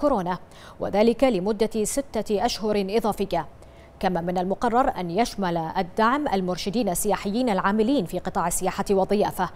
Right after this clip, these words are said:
حيث سيتم تقديم الدعم لرواتب المرشدين السياحيين في هذا القطاع من المسجلين لدى وزارة الصناعة والتجارة والسياحة،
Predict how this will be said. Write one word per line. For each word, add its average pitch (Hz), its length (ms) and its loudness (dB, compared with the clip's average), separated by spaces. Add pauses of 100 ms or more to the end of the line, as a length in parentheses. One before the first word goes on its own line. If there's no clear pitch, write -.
(320)
حيث 277 200 6
سيتم 262 560 4
تقديم 208 440 0
الدعم 202 440 0
لرواتب 190 580 0
المرشدين 190 520 -2
السياحيين 196 680 -2
في 185 160 -2
هذا 190 160 2
القطاع 190 480 -2
من 226 220 0
المسجلين 214 800 0
لدى 175 160 -2
وزارة 185 360 0
الصناعة 196 440 -2
والتجارة 190 560 0
والسياحة، 202 600 2